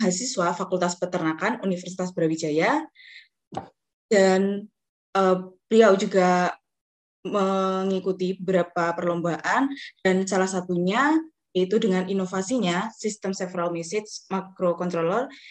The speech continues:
Technology dalam Indonesia, Indonesian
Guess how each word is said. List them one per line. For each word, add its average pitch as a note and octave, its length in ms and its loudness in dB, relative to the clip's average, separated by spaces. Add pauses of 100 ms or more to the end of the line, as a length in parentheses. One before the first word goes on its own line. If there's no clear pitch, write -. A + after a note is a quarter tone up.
Technology F#3+ 800 0
dalam F#3 480 4
Indonesia, G3 640 -4 (220)
Indonesian G#3 640 0